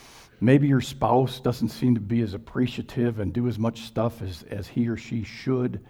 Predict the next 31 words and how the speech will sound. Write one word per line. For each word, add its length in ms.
You 80
know, 160
they 100
just, 240
they 140
just 100
don't 160
get 140
around 380
to 40
this 220
stuff, 320
and 80
you 80
think 280
they 120
should. 420
Well, 420
to 120
be 340
grateful, 640
to 100
give 220
thanks 420
in, 260
under 240
all 240
circumstances, 840
you 140
would 100
a-, 160